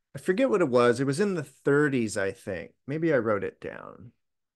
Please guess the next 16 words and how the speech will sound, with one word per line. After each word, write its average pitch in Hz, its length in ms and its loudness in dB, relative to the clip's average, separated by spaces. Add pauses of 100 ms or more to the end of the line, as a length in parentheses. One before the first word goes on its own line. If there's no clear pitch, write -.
(300)
Did 117 160 -16
I 131 60 -12
write 127 280 -10
it - 120 -14
down? 120 540 -12
Yeah. 113 320 -2
Oh, 147 140 2
sutta 185 380 0
number 156 300 2
fifty-eight. 151 920 -4
So - 160 0
actually 262 280 0
not 160 240 0
too 180 180 -4
long 101 260 -2
ago. 90 380 -8